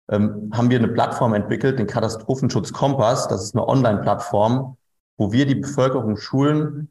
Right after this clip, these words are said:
wie man sich gut auf Katastrophen vorbereitet. Das fängt dann damit an, was bevorratet man zu Hause?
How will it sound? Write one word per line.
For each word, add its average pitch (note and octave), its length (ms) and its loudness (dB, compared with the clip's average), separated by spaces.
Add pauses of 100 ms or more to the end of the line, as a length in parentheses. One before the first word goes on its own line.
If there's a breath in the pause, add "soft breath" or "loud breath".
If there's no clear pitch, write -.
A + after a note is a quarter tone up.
(120)
wie A#2+ 80 4
man B2+ 160 6
sich A#2 220 -2
gut C3+ 120 2
auf - 140 -2
Katastrophen A2 600 -2
vorbereitet. G#2 680 0 (460 soft breath)
Das - 160 -2
fängt B2 220 0
dann A2+ 100 2
damit G#2+ 240 2
an, A#2 600 0 (180)
was - 380 0 (200)
bevorratet A2+ 640 2
man G#2 160 2
zu G2 180 -6
Hause? F#2+ 560 0